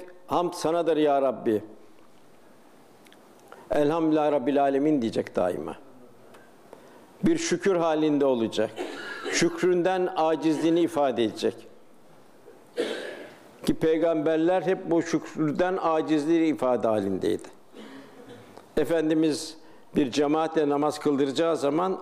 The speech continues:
arkasında çocuk varsa, ihtiyar varsa, takatsiz varsa kısa olarak kıldırırdı.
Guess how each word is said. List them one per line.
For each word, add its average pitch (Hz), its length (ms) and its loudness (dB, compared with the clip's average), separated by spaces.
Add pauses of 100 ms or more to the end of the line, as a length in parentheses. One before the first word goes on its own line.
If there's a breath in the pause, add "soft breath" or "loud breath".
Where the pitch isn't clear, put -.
(120)
arkasında 147 540 0
çocuk 151 380 -2
varsa, 123 400 0 (1200 loud breath)
ihtiyar 151 460 2
varsa, 131 500 0
takatsiz 151 720 0
varsa 147 260 2
kısa - 340 -2
olarak 131 340 0
kıldırırdı. 92 540 -2